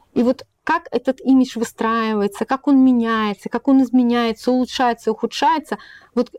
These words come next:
только в промежуток в год это минимальная единица, когда можно отследить работу пиарщика.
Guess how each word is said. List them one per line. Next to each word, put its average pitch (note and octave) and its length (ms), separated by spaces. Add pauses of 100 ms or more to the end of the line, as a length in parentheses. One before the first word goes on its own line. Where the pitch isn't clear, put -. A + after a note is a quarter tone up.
(140)
только - 260
в - 60
промежуток B3+ 520
в G#3+ 160
год B3+ 280
это C4 160
минимальная A#3+ 640
единица, A#3 500
когда G#3 260
можно A3+ 320
отследить G#3+ 580
работу G#3+ 340
пиарщика. - 540